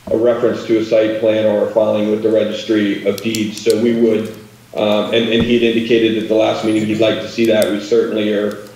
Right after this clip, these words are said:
more than agreeable to include the, uh, site plan with the common ownership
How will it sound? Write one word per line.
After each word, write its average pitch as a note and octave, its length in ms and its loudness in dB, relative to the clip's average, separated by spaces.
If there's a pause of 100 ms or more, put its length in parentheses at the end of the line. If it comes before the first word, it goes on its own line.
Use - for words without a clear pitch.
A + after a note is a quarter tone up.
(120)
more A2 180 2
than G#2+ 220 2
agreeable G#2+ 560 0
to G#2+ 380 0
include G#2 840 0 (400)
the, G#2 240 2
uh, G2 160 2
site A2+ 380 0
plan G#2+ 320 2
with G#2 200 -2
the G#2 300 -2
common A2 280 0
ownership G#2+ 580 -2